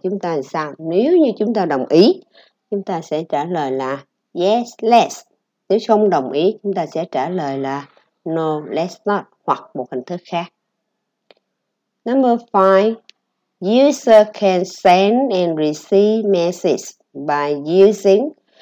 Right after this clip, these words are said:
Những người sử dụng có thể gửi và nhận tin nhắn bằng cách sử dụng computer. Yeah, câu này dễ quá,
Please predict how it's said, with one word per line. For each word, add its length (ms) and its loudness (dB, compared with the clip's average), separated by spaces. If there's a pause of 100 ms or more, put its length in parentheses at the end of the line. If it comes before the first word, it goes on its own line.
(400)
Những 220 6
người 240 4
sử 260 0
dụng 640 2
có 320 2
thể 600 0 (260)
gửi 600 0 (420)
và 420 0
nhận 560 0
tin 240 2
nhắn 300 0 (600)
bằng 300 2
cách 160 0
sử 240 -2
dụng 380 2 (840)
computer. 1120 2
Yeah, 280 0 (120)
câu 180 2
này 260 -2
dễ 220 -6
quá, 440 -2